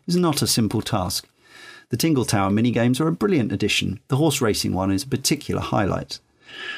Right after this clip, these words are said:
I've always felt it a shame there hasn't been another one like this, especially with the popularity of the D S and Wii a few years back.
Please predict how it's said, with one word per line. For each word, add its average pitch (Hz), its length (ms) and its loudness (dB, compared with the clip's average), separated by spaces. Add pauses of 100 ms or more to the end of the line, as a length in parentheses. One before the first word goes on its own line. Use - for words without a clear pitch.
(140)
I've 165 120 -2
always 202 180 2
felt 151 260 -2
it 135 80 -2
a 120 60 0
shame 127 300 2
there 120 100 2
hasn't 147 260 2
been 143 120 2
another 151 300 2
one 98 160 2
like 92 220 -2
this, - 360 -6
especially 139 420 0
with 131 120 2
the 117 60 0
popularity 120 680 -2
of 107 60 -2
the 107 80 0
D 123 260 0
S 107 240 0
and 98 160 0
Wii 117 200 2
a 95 60 -2
few 107 220 0
years 101 280 2
back. - 220 -8